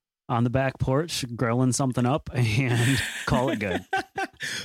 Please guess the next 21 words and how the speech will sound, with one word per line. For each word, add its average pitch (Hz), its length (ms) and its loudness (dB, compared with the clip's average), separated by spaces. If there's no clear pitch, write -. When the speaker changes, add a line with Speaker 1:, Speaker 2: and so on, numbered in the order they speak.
Speaker 2:
Throw 185 220 2
another 180 300 2
shrimp 180 420 0
on 165 120 0
the 147 80 0
Barbie. 131 680 0
Yes. 131 460 0
Um, 139 320 4
Speaker 1:
Exactly. 92 300 -6
Speaker 2:
no, 185 220 2
I, 165 200 0
I, 147 260 2
uh, 143 280 2
I 180 140 2
don't 269 320 -2
know, 113 200 0
man. 98 380 -4
I, 139 460 2
I 160 80 2
mean, 165 180 0
I'm, 160 300 -2